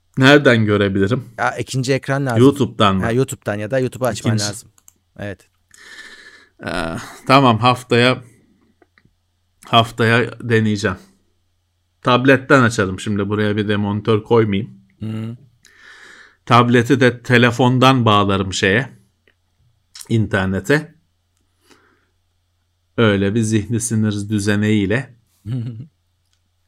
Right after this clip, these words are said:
Speaker 1: görürüz.
Speaker 2: Evet, e,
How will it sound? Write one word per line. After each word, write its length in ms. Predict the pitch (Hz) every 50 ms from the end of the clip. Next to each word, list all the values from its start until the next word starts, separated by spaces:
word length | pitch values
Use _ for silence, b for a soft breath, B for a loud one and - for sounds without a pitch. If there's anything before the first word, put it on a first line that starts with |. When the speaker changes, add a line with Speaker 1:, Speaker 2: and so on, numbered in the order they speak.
| _ _
Speaker 1:
görürüz. 600 | - 127 120 110 98 92 87 - - - - - _ _ _ _ _ _ _ _ _ _ _ _ _ _ _ _ _ _ b b b b b b _ _ _ _ _ _ _ _ _ _ _ _ _ _ _ _ -
Speaker 2:
Evet, 540 | 175 196 143 104 - - - - - - - -
e, 40 | -